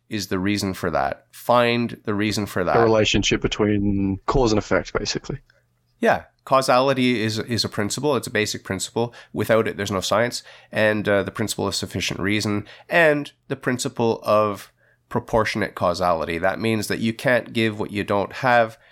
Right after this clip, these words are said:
Speaker 1: and that everything we see in the effect was in the cause. So what resides in the effect resides in the cause. This is that vertical component of causality that I'm exploring now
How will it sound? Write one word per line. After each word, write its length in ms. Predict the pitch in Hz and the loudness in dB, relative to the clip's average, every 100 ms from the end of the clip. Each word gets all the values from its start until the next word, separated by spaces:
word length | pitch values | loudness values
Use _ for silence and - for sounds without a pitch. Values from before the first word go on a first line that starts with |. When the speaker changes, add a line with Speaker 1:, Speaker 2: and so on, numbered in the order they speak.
| _ - | _ -6
Speaker 1:
and 220 | 113 104 | -2 2
that 220 | 101 - | 2 0
everything 560 | - 127 147 151 139 131 | 0 0 0 0 0 0
we 100 | 123 | 0
see 340 | - 139 123 | 0 2 2
in 200 | 120 113 | 2 0
the 100 | 107 | -2
effect 560 | 92 - 147 139 - - _ _ - | -2 2 2 2 -4 -20 _ _ -4
was 480 | 120 117 117 117 113 | 2 4 4 0 -6
in 260 | - 135 135 | -2 2 2
the 80 | 113 | 0
cause. 720 | - 120 110 85 80 - - - _ _ _ - | 2 4 4 2 -2 -6 -8 -12 _ _ _ -8
So 160 | - | -2
what 180 | 117 113 | 0 0
resides 440 | 123 113 117 120 120 | 0 2 4 4 2
in 80 | |
the 80 | 117 | -2
effect 360 | 107 139 147 - | 0 0 0 -4
resides 460 | 123 104 98 92 | -8 0 0 0
in 100 | 101 | -2
the 60 | 92 | -4
cause. 380 | - 98 87 95 | 0 2 0 0
This 240 | 151 156 | -2 0
is 160 | 160 131 | 0 2
that 220 | 135 110 | 2 2
vertical 400 | 117 117 120 117 | 0 -2 -4 -8
component 500 | - 101 107 104 101 | -6 -4 -2 -2 -4
of 80 | 98 | -4
causality 580 | - 95 90 95 101 92 | -2 0 2 2 0 -4
that 140 | 92 | -4
I'm 100 | 87 | -4
exploring 540 | 90 - 101 101 92 | -4 -6 -2 0 0
now 360 | 87 107 110 107 | 0 2 2 -2